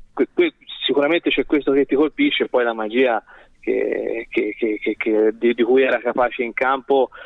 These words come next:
ehm, insomma, è arrivato anche in un momento particolare, sicuramente di Pesaro, sicuramente in precedenza dell'Olympiacos, del Peristeri, e per quanto mi riguarda è arrivato anche in un momento particolare de-, di quello che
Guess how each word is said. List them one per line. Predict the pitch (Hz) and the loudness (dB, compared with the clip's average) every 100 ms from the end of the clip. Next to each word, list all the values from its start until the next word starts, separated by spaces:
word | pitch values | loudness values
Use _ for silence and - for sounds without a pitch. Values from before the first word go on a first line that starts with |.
| - - | -20 -16
ehm, | - 110 113 113 110 110 113 107 104 107 _ _ _ | -4 0 2 2 0 -4 -8 -12 -10 -12 _ _ _
insomma, | - 131 117 | -2 -2 0
è | - 95 | 0 0
arrivato | 127 135 143 | 2 2 2
anche | 151 135 | 0 -2
in | 143 | -2
un | 131 | 0
momento | 131 139 139 | 0 0 0
particolare, | 127 123 - 120 127 127 127 135 120 _ _ _ | 0 0 0 2 4 2 2 2 0 _ _ _
sicuramente | - - 117 113 120 131 135 | -8 -2 2 2 0 -2 -2
di | 123 | -4
Pesaro, | - 135 135 143 151 160 165 - - - | 0 0 2 2 4 2 0 -8 -14 -8
sicuramente | - 117 120 120 131 127 131 | -4 0 0 0 0 -2 -2
in | 120 | -4
precedenza | 113 120 123 123 - 120 110 104 _ _ _ - - | -4 -2 0 0 0 0 0 -2 _ _ _ -20 -8
dell'Olympiacos, | 139 123 120 120 - 104 117 131 131 - | -2 2 2 0 -4 -2 2 2 2 0
del | 120 110 | 0 0
Peristeri, | - 113 107 - 135 139 160 | 0 -2 -2 0 2 4 2
e | 165 - - - | -2 -10 -20 -12
per | - 117 | -4 -2
quanto | 135 123 120 | 0 -2 0
mi | |
riguarda | 127 120 120 127 120 | 0 2 2 2 2
è | |
arrivato | 113 117 117 | 2 2 2
anche | 117 117 120 | -2 -2 -2
in | |
un | 117 | -2
momento | 113 117 - | 0 0 -2
particolare | 113 113 - 117 117 117 117 120 - - - | 0 0 0 0 2 2 2 0 -2 -12 -20
de-, | - 113 110 113 110 - | -4 0 4 4 2 0
di | 110 | 0
quello | 117 117 | 0 0
che | 113 | -4